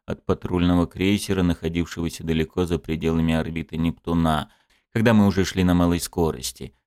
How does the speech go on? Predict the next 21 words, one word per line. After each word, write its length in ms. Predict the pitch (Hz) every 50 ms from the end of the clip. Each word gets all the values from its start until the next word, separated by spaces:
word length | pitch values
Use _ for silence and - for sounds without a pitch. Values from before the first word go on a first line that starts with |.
| _
всего 300 | _ - - 110 101 92
в 100 | 85 78
миллион 400 | 85 90 87 85 87 85 82 80
миль 320 | 80 80 82 82 76 73 -
в 80 | - -
час. 680 | _ - - - 73 65 - - - - - - _ _ _ _ _ _ _ _ _ _ _ _ _ _
Как 180 | - 107 -
только 260 | - 117 107 104 -
патрульные 560 | 101 - 104 95 - - 101 95 92 92 90 90
установили, 600 | 85 - - 87 87 87 87 85 85 85 85 80
кто 180 | - _ 87
перед 320 | 82 - 87 85 87 85 87
ними, 420 | 90 95 104 113 120 127 127 123 _ _ _ _ _ _
по 120 | _ 92 85
всей 200 | - - 95 92
Солнечной 520 | - - 101 95 90 85 - - 92 87
системе 560 | - - - 85 - - - 101 101 107 107
было 260 | 104 90 92 87 90 85
остановлено 580 | 82 - - 82 85 87 87 90 90 90 87
межпланетное 800 | 85 87 87 82 - _ - 85 85 85 78 - - 82 80 80
движение — 680 | 80 85 87 78 78 87 104 120 127 135 135 139 135